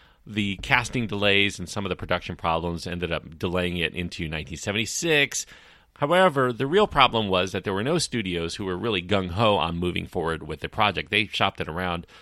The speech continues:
a lot of places. The production would end up getting scrapped altogether, and that's when the film rights were sold to this Paris-based company called Fred Roy Productions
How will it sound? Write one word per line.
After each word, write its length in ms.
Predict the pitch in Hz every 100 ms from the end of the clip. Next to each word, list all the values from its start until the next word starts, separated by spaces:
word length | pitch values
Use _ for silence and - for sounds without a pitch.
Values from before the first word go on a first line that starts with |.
| - - _
a 60 | 104
lot 180 | 120 131
of 60 |
places. 500 | - 95 82 98 92
The 80 | -
production 380 | 90 98 - 98
would 140 | 87
end 180 | 92 107
up 120 | 98
getting 240 | 95 90 87
scrapped 440 | - 127 113 -
altogether, 640 | 95 - 82 95 85 92 - - - _
and 120 | 104 98
that's 160 | 95
when 140 | 107 92
the 60 |
film 280 | - 95 90
rights 300 | 80 78 -
were 100 | 90
sold 560 | - - 170 98 98 -
to 120 | 107
this 180 | 90 85
Paris-based 800 | - 139 131 - 87 90 87 -
company 340 | 160 107 87
called 240 | 90 80
Fred 240 | - 110 92
Roy 300 | 87 85 80
Productions 840 | - 76 113 123 - 76 78 -